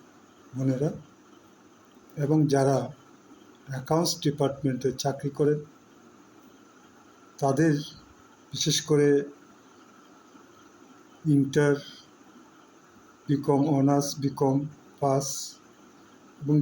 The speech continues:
বিবিএ যা এই সমস্ত স্টুডেন্টরা আছেন, তাদের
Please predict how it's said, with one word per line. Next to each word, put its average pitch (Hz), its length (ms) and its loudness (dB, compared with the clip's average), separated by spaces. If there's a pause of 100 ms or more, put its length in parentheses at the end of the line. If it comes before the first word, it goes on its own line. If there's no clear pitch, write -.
বিবিএ 156 360 2 (560)
যা 143 180 2
এই 131 140 2
সমস্ত 143 280 -2 (140)
স্টুডেন্টরা 135 540 0
আছেন, 143 240 -4 (680)
তাদের 143 260 2